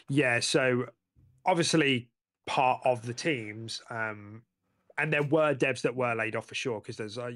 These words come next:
I've seen people, um, all week posting about it on Twitter, but, like, a lot, a big chunk of it were,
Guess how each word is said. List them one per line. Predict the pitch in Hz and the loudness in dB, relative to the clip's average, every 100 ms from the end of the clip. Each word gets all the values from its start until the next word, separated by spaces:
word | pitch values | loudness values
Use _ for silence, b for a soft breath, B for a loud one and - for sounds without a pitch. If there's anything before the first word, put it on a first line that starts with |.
| 117 117 | -12 -12
I've | 110 | -10
seen | 113 | -12
people, | 98 - 107 101 98 | -14 -12 -12 -12 -14
um, | 113 107 101 104 | -12 -12 -14 -14
all | 107 | -12
week | 104 - | -12 -12
posting | - 110 107 | -12 -12 -10
about | 104 | -10
it | 101 | -10
on | 101 | -14
Twitter, | - 113 113 - B B B - | -14 -14 -14 -16 B B B -4
but, | 135 | -2
like, | 123 139 | 0 -2
a | |
lot, | 131 123 110 - | -2 -2 -4 -12
a | 120 | -8
big | 117 | -6
chunk | - 113 | -6 -10
of | 104 | -12
it | 107 | -12
were, | 107 104 101 | -10 -12 -12